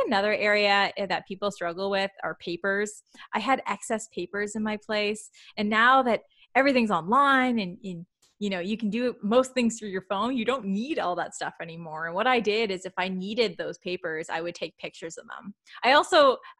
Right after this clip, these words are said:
have a little white binder that houses all those little important papers that you actually have to keep as paper, Lauren, you know, those things, the, those special pieces that you do need. So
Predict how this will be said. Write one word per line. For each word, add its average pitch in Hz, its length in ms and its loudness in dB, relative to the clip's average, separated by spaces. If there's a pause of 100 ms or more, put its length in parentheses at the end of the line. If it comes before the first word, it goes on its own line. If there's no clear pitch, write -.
(120)
have 196 280 -4
a 185 60 -6
little 196 260 -2
white 170 300 -4
binder 196 400 -4
that 180 140 -4
houses 180 460 -8
all 175 200 -4
those 180 160 -4
little 170 200 -6
important 170 380 -8
papers 180 320 -6
that 135 120 -10
you 160 100 -6
actually 165 260 -8
have 175 140 -12
to - 100 -20
keep - 240 -12
as 214 100 -6
paper, 220 480 -2
Lauren, 214 280 -2
you 196 80 -4
know, 185 100 -6
those 185 260 -6
things, 196 280 -10 (360)
the, 175 240 -4
those 175 180 -6
special 185 300 -8
pieces 185 320 -10
that - 140 -10
you 185 100 -8
do 185 240 -8
need. 190 340 -6
So 165 380 -6